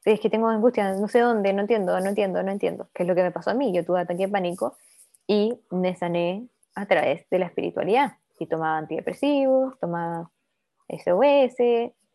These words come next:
eh, lo pasé mal. Y aún así, lo que me sanó a mí fue la espiritualidad y el entenderme y empezar a mover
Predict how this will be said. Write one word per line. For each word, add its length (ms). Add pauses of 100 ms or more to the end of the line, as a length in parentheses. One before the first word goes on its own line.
(120)
eh, 320 (640)
lo 160
pasé 180
mal. 320 (300)
Y 180
aún 220
así, 280 (2250)
lo 220
que 80
me 140
sanó 200
a 40
mí 120
fue 140
la 80
espiritualidad 560
y 120
el 100
entenderme 680
y 60
empezar 340
a 40
mover 280